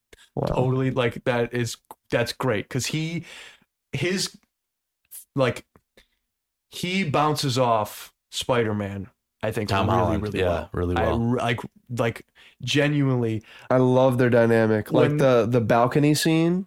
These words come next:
Speaker 2: Yeah.
Speaker 1: when he, like, flies up and he's like, "Hey, kid, you know, you're gonna do a great job."
Speaker 2: <laughs>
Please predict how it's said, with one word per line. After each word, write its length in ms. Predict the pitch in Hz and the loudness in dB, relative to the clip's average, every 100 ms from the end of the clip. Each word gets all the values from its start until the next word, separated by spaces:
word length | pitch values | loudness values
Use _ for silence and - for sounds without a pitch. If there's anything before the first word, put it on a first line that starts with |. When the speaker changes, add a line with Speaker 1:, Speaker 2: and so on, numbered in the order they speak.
| 139 | -2
Speaker 2:
Yeah. 200 | 139 131 | 0 4
Speaker 1:
when 140 | 131 135 | 4 6
he, 220 | 135 131 | 6 4
like, 220 | 123 117 | 4 2
flies 380 | - 131 135 127 | 2 2 4 4
up 200 | 127 131 | 2 2
and 60 | 131 | 2
he's 60 | |
like, 180 | 120 120 | 2 2
"Hey, 200 | 143 151 135 | 4 2 2
kid, 420 | - 143 143 139 - - - - - | 2 2 2 -2 -10 -20 -20 -12 -2
you 100 | 170 | 2
know, 100 | 160 | 4
you're 160 | 160 | 2
gonna 200 | 190 170 | 2 2
do 120 | 143 135 | 2 0
a 40 | |
great 240 | 131 143 | 2 0
job." 520 | 127 143 131 123 120 | 2 2 4 4 2
Speaker 2:
<laughs> 60 | - | -2